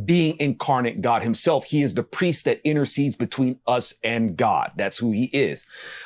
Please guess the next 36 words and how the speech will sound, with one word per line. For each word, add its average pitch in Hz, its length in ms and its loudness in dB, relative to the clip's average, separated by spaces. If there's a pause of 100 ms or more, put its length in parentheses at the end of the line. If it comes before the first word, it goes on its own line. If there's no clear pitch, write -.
(140)
Uh, 127 420 4 (120)
and 143 240 0
for 143 160 4
all 131 220 2
intents 123 340 0
and 117 100 -4
purposes 117 540 -2 (100)
is 143 220 2
God. 80 360 -2 (280)
Without 135 420 4
him, 131 200 4
you 127 100 4
have 117 240 2
no 110 140 2
connection. - 600 -4 (420)
So 170 280 4
what 143 320 4
we're 185 120 4
seeing 170 300 2
right 143 240 2
now 147 280 2
is 117 160 0
we're 156 100 2
seeing 165 300 0
people 151 420 0
who 127 160 2
are 120 60 4
given 131 320 0
over 120 200 2
to 101 200 -4
fear 175 580 0 (320)
because 131 340 2
of 120 100 2
these 110 180 2
lockdowns 151 1000 0 (340)
and 127 260 2